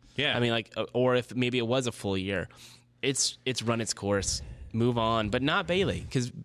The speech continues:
Speaker 2: th-, there's money in Bayley getting it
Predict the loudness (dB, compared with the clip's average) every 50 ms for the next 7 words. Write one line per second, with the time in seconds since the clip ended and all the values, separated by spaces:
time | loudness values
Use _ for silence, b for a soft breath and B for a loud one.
0 | -14 -8 0 2 2 4 4 4 2 2 4 2 4 4 4 4 4 2 2 2
1 | 0 0 0 2 2 2 4 4 4 2 2 0 -4 b b b b b b _
2 | 0 2 2 2 2 0 0 0 0 -2 -2 -6